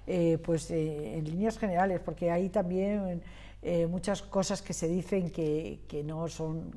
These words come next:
que quizá no sean ciertas. Por ejemplo,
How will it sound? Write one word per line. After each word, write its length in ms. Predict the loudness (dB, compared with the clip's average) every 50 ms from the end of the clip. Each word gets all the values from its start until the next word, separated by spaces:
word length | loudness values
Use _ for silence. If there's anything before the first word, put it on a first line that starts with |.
| -12 -12
que 100 | -12 -12
quizá 220 | -8 -2 0 0
no 80 | 0 0
sean 220 | -2 -4 -4 2
ciertas. 360 | 6 6 6 6 6 0 0 -2 -4 -14 -14 -2 6
Por 180 | 10 12 12 12
ejemplo, 680 | 12 10 8 6 6 6 4 2 -2 -4 -8 -8 -8